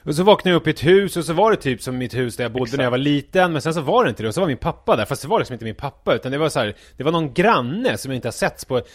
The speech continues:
Speaker 1: Man vill ju ha så här, typ,
Speaker 2: Mm.
Speaker 1: och så knullade jag en papegoja som såg ut som min syster, punkt. Alltså, d-, den,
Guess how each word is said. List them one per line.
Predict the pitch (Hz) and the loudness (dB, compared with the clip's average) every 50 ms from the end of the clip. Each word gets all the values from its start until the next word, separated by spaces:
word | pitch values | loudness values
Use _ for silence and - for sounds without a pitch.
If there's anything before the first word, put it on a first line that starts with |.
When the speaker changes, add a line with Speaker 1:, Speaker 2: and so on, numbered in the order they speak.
| - - | -20 -8
Speaker 1:
Man | - 143 139 | -4 -2 0
vill | 139 139 | 2 2
ju | 139 | 4
ha | 160 220 208 | 4 4 4
så | - - | 2 0
här, | 101 95 95 - - _ _ _ _ _ _ _ | -2 -4 -4 -6 -10 _ _ _ _ _ _ _
typ, | - 131 117 - _ _ | -6 -6 -6 -6 _ _
Speaker 2:
Mm. | - 113 104 95 95 107 - - | -10 -10 -10 -10 -12 -14 -16 -8
Speaker 1:
och | - 170 156 | -6 -4 -2
så | - 180 185 - - _ - | 0 0 -2 -2 -6 _ -14
knullade | - - 170 190 190 165 131 123 127 123 | -8 -4 0 2 4 4 4 2 2 2
jag | 123 120 | 0 0
en | - - | -2 -2
papegoja | 139 127 - 139 120 143 147 135 113 113 139 147 120 | -6 -4 -4 -4 -2 0 0 0 0 0 0 0 -2
som | - 139 120 | -2 -4 -8
såg | - 127 113 | -6 -6 -4
ut | 98 - | -4 -4
som | 104 | -6
min | 101 101 | -8 -12
syster, | 95 - - 107 - - - - 117 95 - - _ _ | -10 -10 -10 -12 -12 -10 -8 -6 -6 -6 -8 -10 _ _
punkt. | - 131 107 95 90 - - - - _ _ _ _ _ | -8 -8 -8 -8 -10 -18 -20 -20 -20 _ _ _ _ _
Alltså, | 135 127 131 135 | -10 -8 -8 -8
d-, | 131 160 - 139 135 | -10 -10 -8 0 4
den, | 190 202 165 135 127 117 | 4 4 4 4 0 -6